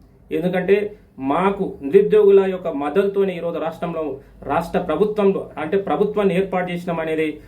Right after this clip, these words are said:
ఒక సంకల్పం ప్రతి ఎమ్మెల్యేకు ఉంది, ప్రతి మంత్రికి ఉంది, ఈ రాష్ట్ర ముఖ్యమంత్రి రేవంత్ రెడ్డి గారికి ఇట్లా ఉంది.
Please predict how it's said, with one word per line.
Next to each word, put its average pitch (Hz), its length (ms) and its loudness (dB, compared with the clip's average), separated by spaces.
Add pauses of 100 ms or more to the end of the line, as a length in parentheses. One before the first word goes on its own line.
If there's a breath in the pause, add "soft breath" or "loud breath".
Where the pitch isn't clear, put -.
(240 loud breath)
ఒక 156 120 0 (140)
సంకల్పం 208 480 2 (140)
ప్రతి 170 220 0 (120)
ఎమ్మెల్యేకు 214 400 4
ఉంది, 202 140 0
ప్రతి 175 360 -4
మంత్రికి 196 360 0
ఉంది, 196 180 2
ఈ 170 100 0
రాష్ట్ర 170 280 -4
ముఖ్యమంత్రి 165 440 -6
రేవంత్ 143 280 -4
రెడ్డి 139 180 -4
గారికి 131 180 -4
ఇట్లా 131 160 -4
ఉంది. 120 140 -6